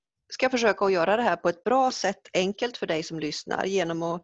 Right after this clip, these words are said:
ge exempel på närliggande verksamheter som till exempel mentorskap eller psykolog eller rådgivare.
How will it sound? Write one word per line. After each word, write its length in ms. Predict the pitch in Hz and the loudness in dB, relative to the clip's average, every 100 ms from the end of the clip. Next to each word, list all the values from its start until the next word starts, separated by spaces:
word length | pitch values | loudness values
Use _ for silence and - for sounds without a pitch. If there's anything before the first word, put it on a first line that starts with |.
| - _ | -14 _
ge 160 | - 202 | -2 0
exempel 580 | 208 - 170 147 - 156 | 0 0 0 0 -4 -4
på 120 | - | -4
närliggande 840 | 160 180 160 160 185 - 233 190 | -2 0 0 -2 -6 -2 -2 0
verksamheter 840 | 180 - - - - 165 - - - | -2 -2 -4 -6 -4 -4 -10 -8 -4
som 340 | 202 190 175 | 0 0 -2
till 140 | 165 | -8
exempel 600 | 127 - 101 - _ - - | -8 -6 -6 -8 _ -10 -4
mentorskap 1080 | 196 220 202 208 - - 247 285 285 _ 156 | -2 -2 -6 -8 -6 -2 0 0 -2 _ -10
eller 340 | 147 - 170 _ - _ _ _ _ | -8 -10 -10 _ -20 _ _ _ _
psykolog 880 | 165 - 147 135 202 262 254 247 - | -10 -8 -8 -6 -8 -6 -8 -8 -10
eller 180 | 147 | -10
rådgivare. 840 | 147 165 - - - - - - | -10 -8 -8 -8 -10 -10 -10 -10